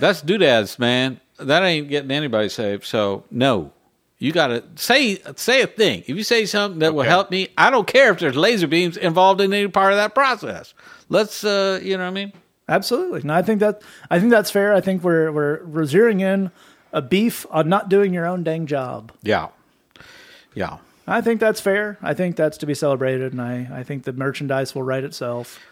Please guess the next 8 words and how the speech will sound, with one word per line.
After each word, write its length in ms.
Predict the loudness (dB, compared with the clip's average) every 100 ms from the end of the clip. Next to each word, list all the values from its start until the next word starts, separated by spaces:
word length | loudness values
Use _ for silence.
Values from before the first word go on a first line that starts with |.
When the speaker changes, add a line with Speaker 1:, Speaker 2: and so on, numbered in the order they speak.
| 2
Speaker 1:
Well, 200 | 4 4
and 200 | 2 4
with 240 | 4 4 2
this 400 | 0 2 -2 -4
is 600 | 0 2 2 0 -4 -12 -16 _ _ _ _ _ _ _ _ -8
the 220 | 0 0
video 560 | 2 4 4 4 2 0
church 600 | -2 -2 -2 -6 -16